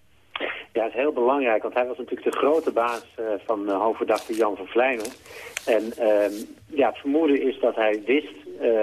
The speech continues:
van, eh, de grote fraude onder zijn ogen en dat hij ook zelf heeft,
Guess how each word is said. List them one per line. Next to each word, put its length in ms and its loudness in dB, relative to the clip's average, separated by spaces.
van, 300 -2
eh, 220 -4
de 80 -4
grote 340 0
fraude 420 0
onder 220 -6
zijn 180 -2
ogen 420 2
en 120 0
dat 180 2
hij 100 2
ook 120 0
zelf 340 0
heeft, 240 -4